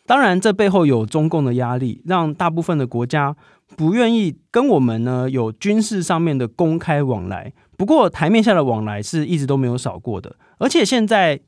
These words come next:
台海的议题其实是获得国际上的支持，非常多的国家的外交声明当中都会提到说，非常注重台湾海峡的和平稳定。不过呢，在台湾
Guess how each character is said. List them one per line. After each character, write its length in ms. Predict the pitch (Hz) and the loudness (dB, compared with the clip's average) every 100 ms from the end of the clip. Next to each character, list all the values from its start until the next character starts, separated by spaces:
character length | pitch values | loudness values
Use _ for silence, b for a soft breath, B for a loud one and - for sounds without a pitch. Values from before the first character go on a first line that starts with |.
| - | -2
台 160 | 165 | 0
海 120 | 233 | 2
的 100 | 156 | 2
议 140 | 156 175 | 0 -2
题 220 | - 120 | -4 -6
其 160 | 113 135 | -4 -4
实 120 | 147 | -2
是 200 | 165 151 | -2 -4
获 260 | - 175 | 0 0
得 220 | 127 110 107 | 2 -2 -4
国 240 | - 117 | -4 -4
际 160 | 135 175 | -2 -2
上 160 | 147 | 0
的 60 | 127 | -2
支 240 | 113 131 127 | -4 -6 -6
持， 320 | - - - b b b | -8 -14 -18 b b b
非 160 | - 320 | -4 0
常 200 | 240 202 | 2 2
多 160 | 220 | 2
的 120 | 202 | 2
国 160 | 175 139 | 2 0
家 180 | 156 160 | 2 0
的 120 | 143 | 0
外 200 | 175 190 | 2 0
交 180 | 160 156 | 2 0
声 220 | 160 165 | 0 0
明 180 | 151 120 | 0 0
当 220 | 127 135 | 0 -2
中 140 | 131 | -2
都 100 | 135 | -2
会 140 | 208 226 | 0 0
提 160 | - | -2
到 180 | 131 156 | 0 0
说， 300 | 143 143 139 b b - | 0 -2 -2 b b 0
非 160 | 226 | 2
常 260 | 208 151 151 | 4 2 0
注 220 | 208 170 | 0 0
重 260 | 180 165 120 | 2 0 0
台 160 | 147 | 0
湾 160 | 156 185 | 0 0
海 160 | 160 | -2
峡 180 | 113 120 | -2 -2
的 80 | 120 | -4
和 220 | 120 117 | -4 -6
平 220 | 113 123 123 | -4 -2 -2
稳 160 | 104 95 | -6 -6
定。 160 | 131 90 _ _ _ _ _ _ - | -8 -8 _ _ _ _ _ _ -4
不 80 | |
过 160 | 233 349 | 2 4
呢， 200 | 269 247 | 4 2
在 220 | 240 269 | 2 0
台 240 | 208 - 131 | 0 -2 0
湾 300 | 151 156 | 2 0